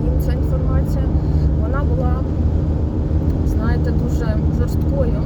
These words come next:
тому що будь-який шлях нашого розвитку і розширення свідомості, самоусвідомлення себе, а, він, а, є дуже складним і дуже часто таким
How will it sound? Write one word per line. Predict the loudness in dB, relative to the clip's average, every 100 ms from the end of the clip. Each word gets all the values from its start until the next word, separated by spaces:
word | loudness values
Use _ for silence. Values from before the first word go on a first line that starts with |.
| 0 0 0 -2 -2 -2 -2
тому | -2 -2
що | -2 0
будь-який | 0 0 0 0 0
шлях | -2 0 0 0 0
нашого | -2 0 0 0 0
розвитку | 0 0 0
і | -2 0
розширення | 0 0 0 -2 -2
свідомості, | -2 -2 0 0 0 -2 -2 -2
самоусвідомлення | 0 -2 0 0 -2 -2 -2 0 0 0
себе, | 0 -2 -2 -2 -2 0 0 0 0 0 0 -2 0 0 0
а, | 0 0 0
він, | 0 0 0
а, | 0 0 0 0 0 0 -2 -2 -2 0
є |
дуже | 0 0 0
складним | -2 -2 -2 0 0 0 0 0 0
і | 0 0 0
дуже | -2 -2 -2
часто | -2 -2 -2 -2 0 0
таким | 0 0 2